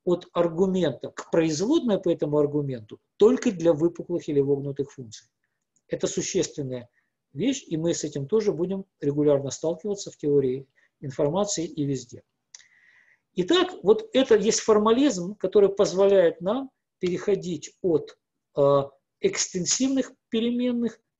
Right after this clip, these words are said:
к интенсивным переменным в термодинамике. Вместо функции е от «s» мы можем перейти к функции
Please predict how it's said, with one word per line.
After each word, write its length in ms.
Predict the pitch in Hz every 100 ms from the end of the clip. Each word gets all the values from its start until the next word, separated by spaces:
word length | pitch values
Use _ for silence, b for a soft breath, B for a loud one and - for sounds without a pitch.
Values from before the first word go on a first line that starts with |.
| _
к 80 | - -
интенсивным 840 | 202 190 196 175 - 196 147 135
переменным 440 | 156 139 143 135
в 80 | 131
термодинамике. 840 | - 143 131 135 123 120 113 - _ _ _ _
Вместо 340 | 156 214 220 202
функции 720 | - 214 185 - 156 156 _ _ _ _ _
е 340 | - 139 185 170
от 280 | - 139 -
«s» 440 | 262 302 - - _
мы 80 | 170
можем 260 | 190 175 175
перейти 280 | 190 185 190
к 100 | -
функции 680 | 208 180 - 165 151 -